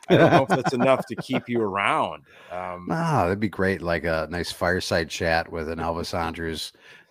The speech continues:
Speaker 2: doing some s'mores and telling stories.
Speaker 1: <laughs> I,
Speaker 2: About
Speaker 1: I
Speaker 2: the
Speaker 1: think
Speaker 2: Texas
Speaker 1: that's
Speaker 2: Rangers, just what I
Speaker 1: <laughs>
Speaker 2: want.
Speaker 1: About the Texas Rangers and their bounce back. So,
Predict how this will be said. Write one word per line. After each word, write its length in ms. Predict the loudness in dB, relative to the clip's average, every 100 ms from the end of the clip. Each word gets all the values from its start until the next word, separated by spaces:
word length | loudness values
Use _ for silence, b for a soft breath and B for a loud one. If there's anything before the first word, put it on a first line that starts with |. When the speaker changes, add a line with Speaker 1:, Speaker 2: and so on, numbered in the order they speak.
| -4
Speaker 2:
doing 220 | 2 2
some 180 | 0 -4
s'mores 680 | -4 0 2 4 4 2 -2
and 160 | -6
telling 320 | -2 0 0 0
stories. 640 | -4 -4 -2 -4 -6 -12
Speaker 1:
<laughs> 60 | _ _ _ _ -20 -20 -18 -20 _ _ -20 -20 _ B B B B B -8
I, 200 | -4 2
Speaker 2:
About 80 | 2
Speaker 1:
I 40 | 2
Speaker 2:
the 60 |
Speaker 1:
think 120 | 2 4
Speaker 2:
Texas 160 | 4
Speaker 1:
that's 180 | 2 2
Speaker 2:
Rangers, 560 | 4 4 4 -2 -4 -2
just 260 | -2 0
what 80 | 0
I 80 | 0
Speaker 1:
<laughs> 120 | 2
Speaker 2:
want. 220 | 2 2
Speaker 1:
About 360 | 0 0 -2 -2
the 100 | -8
Texas 720 | -8 -12 -12 -14 -14 -16 -12
Rangers 500 | -8 -6 -6 -8 -8
and 80 | -8
their 120 | -6
bounce 360 | -4 -4 -4 -8
back. 320 | -8 -8 -10
So, 280 | -10 -8